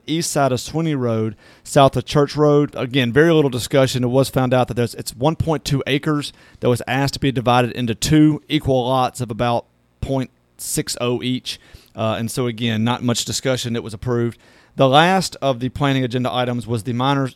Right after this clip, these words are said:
I mean, excuse me, the application by Rand Management L L C for design review approval of a multi-tenant commercial building on the northeast corner of Church Road and Getwell Road. Then this is one that we briefly talked about on last Friday. A little more information on that. So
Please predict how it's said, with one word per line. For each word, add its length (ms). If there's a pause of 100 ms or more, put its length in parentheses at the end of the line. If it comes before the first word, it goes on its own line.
I 40
mean, 100
excuse 260
me, 60
the 120
application 520
by 100
Rand 380
Management 480
L 140
L 120
C 380 (640)
for 160
design 420
review 340
approval 600
of 140
a 80
multi-tenant 760
commercial 380
building 420 (300)
on 140
the 60
northeast 600
corner 360
of 260
Church 340
Road 340
and 140
Getwell 320
Road. 320
Then 220
this 180
is 80
one 200
that 180
we 100
briefly 320
talked 240
about 380
on 180
last 240
Friday. 480
A 80
little 160
more 160
information 480
on 140
that. 220
So 340